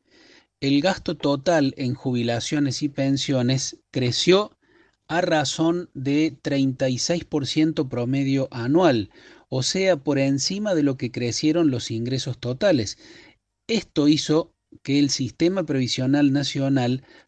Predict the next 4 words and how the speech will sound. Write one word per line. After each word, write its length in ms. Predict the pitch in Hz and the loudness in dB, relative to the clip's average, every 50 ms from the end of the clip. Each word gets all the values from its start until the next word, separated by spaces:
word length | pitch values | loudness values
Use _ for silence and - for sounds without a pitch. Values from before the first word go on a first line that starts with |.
| _ _ | _ _
pasara 760 | - 139 139 135 - - 185 175 165 147 139 143 151 160 - - | -2 0 0 0 0 2 2 2 4 4 4 4 2 2 -2 -10
de 200 | 156 131 120 131 | -8 -4 0 2
un 200 | 151 180 180 - - | 2 2 2 -2 -4
excedentes-, 1120 | 147 139 135 - - - 131 131 143 196 233 226 226 190 - 143 131 117 101 - - - | -6 -6 -4 -4 -2 -2 0 0 2 2 2 2 0 0 -2 -2 -2 -2 -2 -4 -8 -10